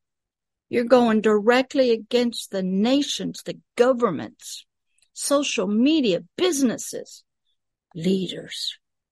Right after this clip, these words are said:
And you're gonna root 'em out, tear 'em down, gonna pull 'em down and destroy them. Can you imagine if you're told to do that?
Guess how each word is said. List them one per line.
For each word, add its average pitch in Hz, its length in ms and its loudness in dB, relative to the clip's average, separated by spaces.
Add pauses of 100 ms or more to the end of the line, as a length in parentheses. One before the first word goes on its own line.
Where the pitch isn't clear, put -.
(640)
And 156 120 -10
you're 208 180 0
gonna 175 300 -4
root 202 280 0
'em 202 160 -2
out, 208 400 -6
tear 208 340 -4
'em 196 160 -4
down, 190 520 -6 (840)
gonna - 320 -14
pull 240 360 6
'em 208 120 4
down 208 300 2
and 190 160 -2
destroy 160 580 -8
them. - 220 -16 (3250)
Can 214 160 0
you 302 120 8
imagine 294 520 6
if 185 160 -2
you're 269 120 -2
told 247 360 -4
to - 120 -12
do 226 180 0
that? 277 340 -8